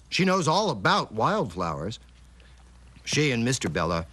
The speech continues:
are regular visitors to the park. They come every summer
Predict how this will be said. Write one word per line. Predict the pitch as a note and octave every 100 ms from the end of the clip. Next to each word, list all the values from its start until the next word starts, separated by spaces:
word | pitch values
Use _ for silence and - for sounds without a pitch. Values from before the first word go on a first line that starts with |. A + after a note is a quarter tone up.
| -
are | F#2+
regular | F2+ C3+ C#3+ C3+ B2+
visitors | G2 G#2+ G2 E2+ E2
to | -
the | E2
park. | - F#2+ E2 - - - - - - - - -
They | F3
come | F3 F#3+ E3
every | F#3 G3 A3+
summer | - G3+ A#2 -